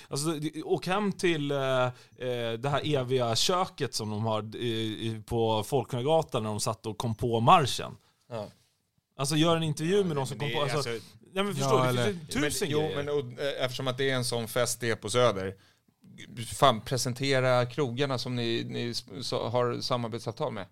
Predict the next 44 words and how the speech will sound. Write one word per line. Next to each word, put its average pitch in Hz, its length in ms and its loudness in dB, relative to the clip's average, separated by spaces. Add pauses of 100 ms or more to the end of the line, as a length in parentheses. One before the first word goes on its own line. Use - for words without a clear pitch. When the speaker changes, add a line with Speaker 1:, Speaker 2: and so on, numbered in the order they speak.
(140)
Speaker 1:
Jag, 202 200 0
alltså, 214 180 4
Speaker 3:
Ja. 185 80 4
Speaker 1:
jag, 196 160 2 (120)
jag 202 80 2
skulle 196 140 -2
kunna 185 160 -4
komma 175 180 -4
på 156 60 -8
tio 190 280 -4
grejer, 113 220 -6
Speaker 2:
Ja, 156 80 -2
Speaker 1:
precis. 151 180 -6
Speaker 2:
det 147 60 -4
Speaker 1:
Vi 170 80 2
Speaker 2:
är 185 40 4
Speaker 1:
har, 165 60 0
Speaker 2:
det 156 60 0
Speaker 1:
vi - 40 6
Speaker 2:
jag 143 60 4
Speaker 1:
har 139 40 -2 (160)
bollat - 0 - (120)
Speaker 2:
menar. - 80 0
Speaker 1:
upp 139 40 -8
hundra 156 200 -2
grejer - 140 -2
här. 127 180 0 (200)
Men 123 60 -18
Speaker 2:
Mm. 170 100 -2
Speaker 1:
det 202 80 -2
känns 190 220 0
som 175 100 -4
att 165 80 -6
de 165 100 -2
är 156 40 2
helt 139 260 0
proppmätta. 165 720 0 (480)
Det, 160 100 -4
och 165 160 2
det 160 260 2
är 160 40 2
slutsålt. 156 480 2
Och 147 100 0
sen, 190 220 2